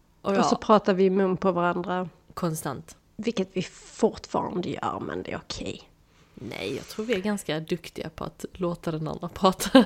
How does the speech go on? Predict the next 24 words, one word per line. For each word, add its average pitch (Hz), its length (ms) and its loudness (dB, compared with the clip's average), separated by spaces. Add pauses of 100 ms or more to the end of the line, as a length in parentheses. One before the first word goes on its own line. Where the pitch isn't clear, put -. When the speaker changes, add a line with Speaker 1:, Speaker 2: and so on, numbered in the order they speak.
Speaker 1:
<laughs> 226 100 4 (1200)
Speaker 2:
Fast 277 200 6
det 320 80 8
är 302 100 10
jätteintressant 240 760 6
faktiskt, 226 340 4
för - 80 4
jag 226 140 6
tror 247 160 8
vi 226 120 8
lärde 214 280 8
oss 180 140 2
jättemycket 185 500 2
av 185 80 2
det 185 100 4
pilotavsnittet. - 880 -2 (100)
För 233 320 6
vårt 214 240 0
första 185 520 2
officiella 214 600 2
avsnitt 214 400 -2 (360)
är 254 300 4 (160)
inte 254 340 0
så. - 240 4